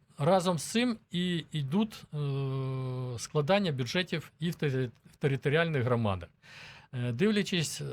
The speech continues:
на те, що от така позиція була висказана Мінфіном, е, органи місцевого самоврядування,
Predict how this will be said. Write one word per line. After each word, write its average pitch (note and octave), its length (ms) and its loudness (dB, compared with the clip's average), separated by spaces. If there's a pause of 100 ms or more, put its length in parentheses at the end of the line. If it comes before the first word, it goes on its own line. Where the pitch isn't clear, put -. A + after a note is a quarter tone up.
(120)
на D3+ 140 0
те, F3 220 2
що D3+ 240 0
от D3 320 -2
така D3 300 2
позиція C#3 720 2
була B2 600 0
висказана C3 640 0
Мінфіном, G3+ 600 2 (1000)
е, B2+ 40 -10 (1500)
органи E3+ 360 2
місцевого D#3 420 4
самоврядування, C#3+ 1040 4